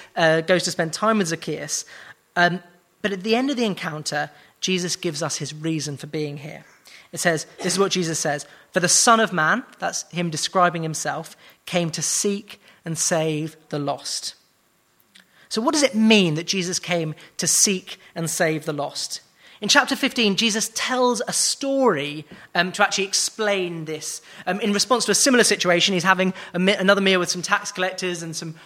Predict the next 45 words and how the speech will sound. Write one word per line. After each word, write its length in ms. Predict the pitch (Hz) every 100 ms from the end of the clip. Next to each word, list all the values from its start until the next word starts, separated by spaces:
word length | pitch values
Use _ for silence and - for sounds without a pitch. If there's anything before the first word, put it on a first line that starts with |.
| - 165
um, 480 | 156 160 160 156 -
sinners, 520 | - 208 185 180 160 170
I 60 |
think 160 | 175 160
it 60 |
is. 180 | 170 160 - - -
Um, 340 | 180 185 185 185 - - _ 190
and, 180 | 208 208
and, 180 | 208 208
and 100 | 202
he's 140 | 190
challenged. 500 | - 277 226 180 -
People 200 | 226 202
are 40 | 190
kind 180 | 196 180
of, 80 | 180 -
a-, 320 | 180 - 214 -
again, 300 | 175 214 190
angry 440 | 190 208 196 185 160
at 80 | 175
what 160 | 175
he's 100 | 165
doing. 380 | 175 175 147 147 - - -
And 140 | 165
so, 320 | 196 175 170
um, 220 | 160 160 160 - _
this 160 | 196 190
is 140 | 190
the 80 | 180
story 500 | - - 196 170 160
that 100 | 147
he 120 | 147
tells 400 | - 170 156 147 -
to 100 | 160
explain 840 | - - - 180 170 160 151 151 -
why. 500 | 156 147 143 151 151 _ _ _ _ _ _ _ _ _ - -
So 100 | 160
this 120 | 147
is 60 |
chapter 360 | - 208 202 185
fifteen, 520 | - 185 185 160 156 - - -
verse 260 | 160 151
one 240 | 160 151 151
to 100 | 151
seven. 400 | - 151 147